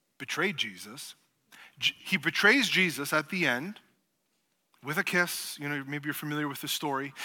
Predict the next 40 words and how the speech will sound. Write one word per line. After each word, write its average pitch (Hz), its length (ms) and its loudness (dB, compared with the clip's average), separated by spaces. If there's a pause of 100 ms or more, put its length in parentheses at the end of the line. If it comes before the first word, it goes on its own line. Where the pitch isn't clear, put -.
(120)
He 180 140 6
goes 190 400 8
out 180 260 10
and 170 140 6
in 170 80 4
some 247 320 6
form 208 480 6
of, 160 100 0
like, 156 160 6 (240)
worldly 185 580 4
grief, 147 840 -4 (1800)
he 156 60 -10
takes 180 240 0
his 160 140 -2
own 156 160 2
life. - 400 -4 (2500)
I 151 60 -8
mean, 135 40 -4
he 156 60 -2
didn't 190 260 0
repent. 151 560 -2 (1160)
He 139 60 -4
didn't 175 200 2
call 175 240 4
out 160 120 2
for 143 120 -8
forgiveness. 135 720 -6 (960)
He 151 60 -10
just 147 180 -4
feels 185 240 0
bad, 156 300 8
and 160 80 -8
so 160 120 -6
he 147 80 -2
goes 156 240 0
and 156 100 -4
he 147 60 -6
takes 156 260 -4
his 147 160 -6
life. - 360 -6